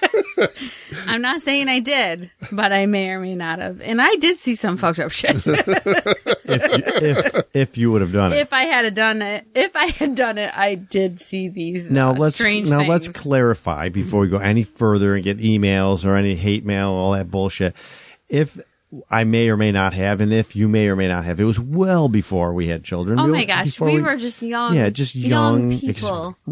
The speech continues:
Speaker 2: could have been experimenting kids when we,
Speaker 1: Mine
Speaker 2: you know,
Speaker 1: was
Speaker 2: youngers.
Speaker 1: before I even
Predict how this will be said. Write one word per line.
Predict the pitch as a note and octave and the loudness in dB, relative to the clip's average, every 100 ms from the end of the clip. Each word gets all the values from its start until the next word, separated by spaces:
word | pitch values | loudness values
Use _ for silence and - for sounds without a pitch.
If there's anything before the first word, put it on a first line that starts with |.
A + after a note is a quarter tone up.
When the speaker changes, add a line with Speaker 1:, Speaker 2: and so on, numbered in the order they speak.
| - | -10
Speaker 2:
could | - D#3 | 0 2
have | C#3+ | 4
been | B2+ A2+ | 2 2
experimenting | - A#2 G#2 G2 F#2+ F#2 E2+ _ | 0 2 4 2 0 -4 -8 _
kids | - F2 D#2+ | -2 -2 -2
when | F2+ | -4
we, | F2 | -4
Speaker 1:
Mine | E2+ C4 | 0 2
Speaker 2:
you | D4+ | 4
know, | C#4+ | 4
Speaker 1:
was | C4 A#3+ | 2 0
Speaker 2:
youngers. | |
Speaker 1:
before | E2 A3 G#3+ A#3+ A#3 | -4 -6 -6 -4 -2
I | |
even | G3+ A3 A3 G#3+ | -4 -6 -6 -6